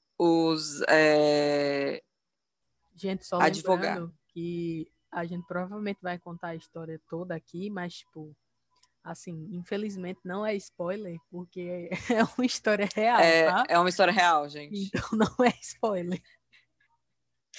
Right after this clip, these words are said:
Speaker 1: Mas, é... Então,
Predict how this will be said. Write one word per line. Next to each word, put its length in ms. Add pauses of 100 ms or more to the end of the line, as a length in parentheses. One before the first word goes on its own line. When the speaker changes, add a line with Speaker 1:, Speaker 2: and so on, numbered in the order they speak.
(480)
Speaker 1:
Mas, 800
é... 840 (960)
Então, 460